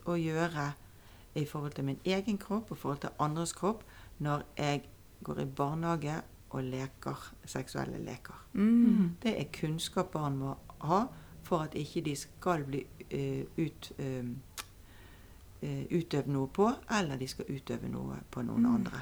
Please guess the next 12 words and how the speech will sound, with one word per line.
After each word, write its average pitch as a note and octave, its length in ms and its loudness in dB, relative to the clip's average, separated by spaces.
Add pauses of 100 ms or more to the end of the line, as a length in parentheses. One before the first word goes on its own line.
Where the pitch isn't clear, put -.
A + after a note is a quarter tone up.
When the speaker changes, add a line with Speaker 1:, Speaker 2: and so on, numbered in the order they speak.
Speaker 3:
Ja. A3 180 4 (180)
Speaker 1:
Sant? F#3+ 300 0 (500)
Eh, E3 260 4 (120)
og G3 100 4
det F#3+ 100 4
samme G3+ 420 2
i - 40 -2
ungdoms-, D#3+ 500 -2 (100)
og, C3+ 280 0
Speaker 2:
Mm. B3+ 60 8
Speaker 1:
og A3+ 220 8
i, B2+ 300 0